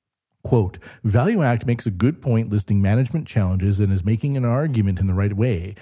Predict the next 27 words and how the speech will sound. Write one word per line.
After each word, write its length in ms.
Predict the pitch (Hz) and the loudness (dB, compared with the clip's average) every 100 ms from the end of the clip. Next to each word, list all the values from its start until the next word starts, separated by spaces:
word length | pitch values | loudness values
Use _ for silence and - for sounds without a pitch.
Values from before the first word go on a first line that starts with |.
| - | -8
but 100 | 107 | -4
the 80 | 101 | -2
proposal 500 | 101 95 131 131 131 | -2 0 2 4 2
is 120 | 113 | 0
too 160 | - 139 | 0 -2
demanding," 520 | 139 139 147 92 78 | 0 0 0 -2 -4
a 60 | 104 | -8
shareholder 540 | - 107 95 107 98 | -4 -2 0 0 2
in 60 | 95 | 0
his 140 | 95 | 0
sixties 420 | - - - 85 82 | -4 -8 -8 -8 -4
said. 300 | 110 127 - - - | -2 -2 -4 -16 -10
But 140 | - 110 | -2 2
on 80 | 113 | 2
the 100 | 113 | 2
other 200 | 123 113 | 2 2
hand, 320 | 131 135 123 | 2 2 0
Mister 200 | 123 135 | -2 -4
Isaka's 460 | 131 117 131 127 | -4 -2 -2 -2
management 480 | 98 117 131 110 143 | 0 -2 -2 -4 -4
is 160 | 104 90 | -4 0
not 300 | 120 139 - | 0 -2 -4
quick 200 | 180 - | -4 0
enough 320 | 95 92 95 | 0 0 0
in 120 | 92 | 0
making 320 | 95 107 104 | 2 2 2
decisions. 880 | 98 98 107 110 101 80 71 - - | 2 2 2 2 0 -2 -8 -12 -14